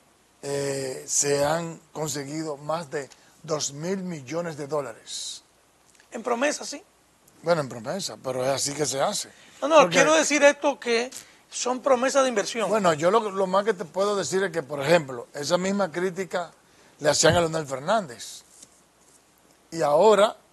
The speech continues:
Speaker 1: el país de Amé-, de el Caribe y uno de, uno de los que más recibe, incluso el que más recibe de América, del, del Caribe,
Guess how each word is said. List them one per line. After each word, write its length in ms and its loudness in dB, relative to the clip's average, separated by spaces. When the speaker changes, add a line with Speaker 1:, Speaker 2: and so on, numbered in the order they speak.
Speaker 1:
el 120 -6
país 520 0
de 100 -2
Amé-, 340 -2
de 360 -2
el 220 2
Caribe 520 2
y 120 0
uno 280 2
de, 260 -2
uno 280 -4
de 380 -4
los 240 -8
que 160 -4
más 340 -4
recibe, 840 0
incluso 540 -4
el 160 -4
que 120 -2
más 140 -2
recibe 260 -2
de 80 4
América, 540 -2
del, 260 2
del 140 -2
Caribe, 460 -2